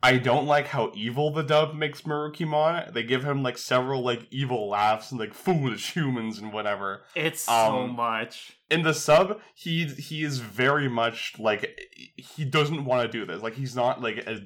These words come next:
Speaker 1: an enthusiastic villain. He sighs when he sees them come, that, that they've arrived. He's like, "Well, I guess we're doing this." Um, like, Keenan has a line in both the dub and the sub when he says, like, God, what was it?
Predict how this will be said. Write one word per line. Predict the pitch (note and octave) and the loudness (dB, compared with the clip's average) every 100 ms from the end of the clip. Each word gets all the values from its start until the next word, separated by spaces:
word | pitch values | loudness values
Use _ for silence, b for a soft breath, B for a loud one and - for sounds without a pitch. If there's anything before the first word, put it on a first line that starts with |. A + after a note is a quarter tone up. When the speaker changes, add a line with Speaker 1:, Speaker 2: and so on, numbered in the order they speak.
| - | -10
Speaker 1:
an | A2+ | -8
enthusiastic | A#2 A#2 C3+ B2 G#2+ G#2+ G#2 G#2+ | -6 -4 -4 -2 0 0 0 -8
villain. | G2 A2 G#2 F2+ G2 B B B B | -6 -2 -2 -4 -10 B B B B
He | D#3+ | -6
sighs | C3+ - A#2+ B2 G2+ F#2 E2+ | -4 -2 2 4 4 -2 -6
when | A2 | -6
he | |
sees | G#2+ - A#2 | -6 -4 -4
them | A2+ G#2+ | -4 -6
come, | - A2+ G#2+ | -2 -4 -2
that, | G#2+ G#2 | -6 -4
that | G#2+ G#2 | -4 -2
they've | G#2 G2+ | -2 -2
arrived. | G2 G2 G2 | 0 2 2
He's | G#2+ | 0
like, | G#2 | -6
"Well, | G#2 A2+ | 0 6
I | C#3 | 6
guess | G#2+ A2+ - | 6 2 -2
we're | A2+ | 2
doing | B2+ A#2+ G#2 | 4 4 0
this." | F#2+ F#2+ - b b b b | -4 -6 -12 b b b b
Um, | A2 A2 G#2+ G#2 G#2 G#2 - b b | 4 8 8 6 -2 -8 -14 b b
like, | - B2 - - | 2 2 2 -14
Keenan | - D3 E3 E3+ | -4 0 0 2
has | D3+ C3+ | 2 2
a | |
line | B2 A#2+ A#2+ A2+ A2+ - G2 | 6 6 6 0 -6 -10 -6
in | D#3 D3 | -2 0
both | D#3 D#3+ - | 2 0 -2
the | |
dub | C3 C#3 C3+ B2 | -2 2 2 2
and | B2 C3+ | 0 0
the | B2 | 0
sub | - B2+ A2 G#2 - b b b | 0 2 2 0 -8 b b b
when | - B2 B2+ | -2 2 2
he | B2+ | 2
says, | B2 C3 A#2+ A#2 | 0 4 4 2
like, | A#2 A2 G#2+ - - _ _ _ _ _ _ _ - | 0 0 0 -8 -20 _ _ _ _ _ _ _ -2
God, | A#2 G#2+ G2 | 4 4 2
what | G#2 G#2 | -2 -2
was | G2 F#2 | -2 -4
it? | F#2+ | -10